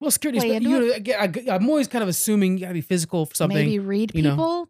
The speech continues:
Speaker 2: pretty well.
Speaker 1: Oh, that's a good point. Yeah, yeah, yeah.
Speaker 2: Yeah.
Speaker 1: Assessing threats.
Speaker 2: Says he's easygoing, ambitious, and confident.
Speaker 1: Those two, oh, the easygoing and ambitious just do not get along.
Speaker 2: Yes.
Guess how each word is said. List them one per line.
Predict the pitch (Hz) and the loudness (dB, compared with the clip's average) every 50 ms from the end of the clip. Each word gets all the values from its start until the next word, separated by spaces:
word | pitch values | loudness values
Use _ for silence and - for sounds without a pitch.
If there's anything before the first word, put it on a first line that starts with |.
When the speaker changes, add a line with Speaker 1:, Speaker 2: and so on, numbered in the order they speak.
| _ | _
Speaker 2:
pretty | - 339 320 320 320 | -8 -6 -4 -4 -2
well. | 294 330 311 302 - - 254 | 0 2 4 4 4 4 2
Speaker 1:
Oh, | 262 | 0
that's | 190 180 - | -2 -4 -6
a | - | -6
good | 175 160 | -8 -6
point. | - 165 160 185 - | -2 -2 -2 -2 -2
Yeah, | 196 175 | 0 2
yeah, | 175 185 185 | 2 2 2
yeah. | 180 170 175 | 2 2 2
Speaker 2:
Yeah. | 202 254 302 349 - | 2 0 -2 -2 -2
Speaker 1:
Assessing | 165 - - 170 170 - 175 160 | -4 0 2 2 2 2 0 -2
threats. | - 165 165 190 202 - - - - - | -2 -2 -2 -2 -2 -4 -6 -6 -8 -4
Speaker 2:
Says | - 277 262 254 214 | -2 0 0 0 0
he's | 254 240 214 - | -2 -2 -2 -4
easygoing, | - 277 277 277 277 247 285 285 240 240 254 247 262 277 302 330 339 349 359 320 - | -4 -4 -2 -2 -2 -2 -4 -2 0 0 2 2 2 2 0 0 -2 -4 -6 -6 -6
ambitious, | - 240 226 233 226 214 190 240 247 254 - - - 339 339 330 302 - - | -4 -2 -2 -2 -2 0 0 0 0 -2 -2 -4 -4 -4 -4 -2 -4 -6 -6
and | - - 208 202 202 196 | -4 -4 -2 -2 -2 -4
confident. | - - - 247 247 240 - - - 208 214 226 262 285 - - _ _ _ - | -6 -4 0 0 0 0 0 -2 -2 -2 0 -2 -2 -4 -8 -14 _ _ _ 0
Speaker 1:
Those | 165 185 247 - | 0 2 2 0
two, | - - 233 220 196 | -2 -4 -4 -2 0
oh, | - 202 226 | 0 0 0
the | 214 214 - - - | 0 -2 -6 -4 -2
easygoing | 240 262 269 262 269 294 208 185 196 185 185 202 190 | -2 0 0 0 0 -2 0 2 2 2 2 2 0
and | 170 | -2
ambitious | 160 156 139 160 156 143 - 135 - | -2 0 0 0 0 0 -2 -4 -6
just | - 131 - _ - | -6 -8 -8 _ 0
do | 214 214 | 2 4
not | 190 180 214 185 | 4 4 2 0
get | 180 175 165 | 0 0 0
along. | 156 147 226 | 0 2 2
Speaker 2:
Yes. | 214 190 139 139 160 | 2 2 2 0 0